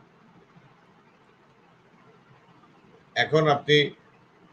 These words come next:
মুরগির মাংসগুলোকে আলাদা করে নিলেন, ওই রসের মধ্যে পাস্তাগুলোকে আপনি চুবিয়ে ফেলুন। কিছুটা রস দিয়ে আপনি পাস্তাটাকে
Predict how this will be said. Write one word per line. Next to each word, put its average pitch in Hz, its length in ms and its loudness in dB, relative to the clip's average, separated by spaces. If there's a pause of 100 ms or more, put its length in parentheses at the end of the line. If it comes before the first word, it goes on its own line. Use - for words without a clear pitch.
(400)
মুরগির 151 320 2
মাংসগুলোকে 160 540 0
আলাদা 151 260 6
করে 165 200 -2
নিলেন, 170 340 0 (100)
ওই 143 340 0
রসের 139 480 2
মধ্যে 180 460 8
পাস্তাগুলোকে 151 920 4 (580)
আপনি 131 420 -2 (420)
চুবিয়ে 151 340 4
ফেলুন। 156 360 2 (1500)
কিছুটা 156 360 0
রস 147 240 8
দিয়ে 156 160 6
আপনি 143 200 4
পাস্তাটাকে 135 760 0